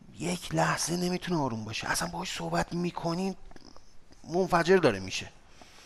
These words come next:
هزار تا برنامه هم داره، به همه‌ش هم می‌رسه، حالا چه منظم چه نامنظم. من اصلاً کاری به برنامه ریزیش ندارم. نکته ای که اینجا پس نتیجه گیری شد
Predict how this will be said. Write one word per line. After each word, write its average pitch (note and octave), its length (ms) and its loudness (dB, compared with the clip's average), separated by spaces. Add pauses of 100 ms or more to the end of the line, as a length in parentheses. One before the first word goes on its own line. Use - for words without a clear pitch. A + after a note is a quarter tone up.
(480)
هزار G3 480 10
تا A#3 120 12
برنامه F3 480 8
هم C3 200 6
داره، G2 300 -6 (440)
به G3 80 12
همه‌ش G3+ 400 10
هم G#3+ 120 8
می‌رسه، B2+ 420 4
حالا D#3 200 4
چه G3+ 180 2
منظم E3 480 8
چه D#3 180 -2
نامنظم. G2 680 0 (100)
من C#3 120 6
اصلاً B2 180 2
کاری C#3 220 4
به B2+ 160 2 (380)
برنامه A#2+ 440 6
ریزیش B2 360 -2
ندارم. G#2 360 -6 (840)
نکته C#3+ 300 -2
ای D#3 60 4
که - 160 -4
اینجا A2+ 420 -2
پس - 320 -4
نتیجه A#2 540 -2
گیری A#2+ 300 -4
شد A#2 260 -6